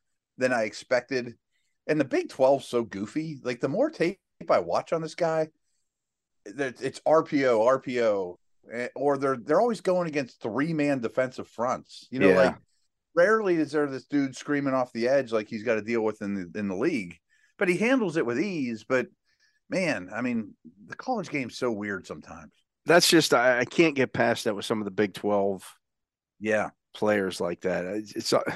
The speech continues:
Speaker 2: I always look at them as being finesse players.
Speaker 1: It's just so much space.
Speaker 2: Yeah.
Speaker 1: Yeah, I mean, they're not
Speaker 2: You, you, you just don't have that in the N F L.
Speaker 1: No.
Speaker 2: Because
Speaker 1: I
Speaker 2: you've got
Speaker 1: love it.
Speaker 2: twenty-two,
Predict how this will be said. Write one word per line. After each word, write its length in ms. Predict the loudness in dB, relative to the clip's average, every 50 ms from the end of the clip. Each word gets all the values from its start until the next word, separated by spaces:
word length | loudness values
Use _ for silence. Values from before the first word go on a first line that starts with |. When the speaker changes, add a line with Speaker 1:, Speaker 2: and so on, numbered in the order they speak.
| -10 _ -20 -20 -20 -12 0 4
Speaker 2:
I 120 | 8 10
always 280 | 12 12 12 12 12 10
look 160 | 8 8 8
at 60 | 8
them 160 | 8 8 8
as 80 | 8 6
being 220 | 6 6 6 6 4
finesse 400 | 2 2 2 4 4 2 0 -2
players. 560 | -4 -4 -2 -2 -2 -4 -8 -10 -14 -14 -16 _ _ _ _ _ _ _ _ _ _ _ _ _ _ _ _ _ _ _ _ _ _
Speaker 1:
It's 140 | -12 -10 -8
just 120 | -6 0 2
so 80 | 2
much 140 | 2 2 0
space. 800 | -2 -4 -6 -8 -2 0 0 0 0 0 -4 -8 -10 -10 -12 -14 -18 _ _ _ _
Speaker 2:
Yeah. 280 | 4 6 6 6 6 2 -2
Speaker 1:
Yeah, 200 | -8 -8 -6 -6
I 40 | -6
mean, 100 | -6 -8 -10 -14 -20 _ _
they're 140 | -4 -2 0
not 160 | 2 2 2 2 2
Speaker 2:
You, 60 | 4 4
you, 240 | 6 6 8 8
you 40 | 8
just 200 | 8 6 6 6
don't 160 | 8 8 8
have 240 | 8 8 6 6 8
that 120 | 6 4 4
in 60 | 2
the 120 | 0 -2
N 80 | -2 -2
F 120 | -4 -6 -8
L. 240 | -8 -8 -10 -14 _ _ _ _ _ _ _ _ _ _ _ -4
Speaker 1:
No. 380 | 0 2 2 2 0 -2 -8 _
Speaker 2:
Because 220 | -2 4 6 6 8
Speaker 1:
I 20 |
Speaker 2:
you've 120 | 8 8 10
got 60 | 10 10
Speaker 1:
love 100 | 10 8
it. 20 |
Speaker 2:
twenty-two, 520 | 8 8 8 8 8 8 8 8 8 4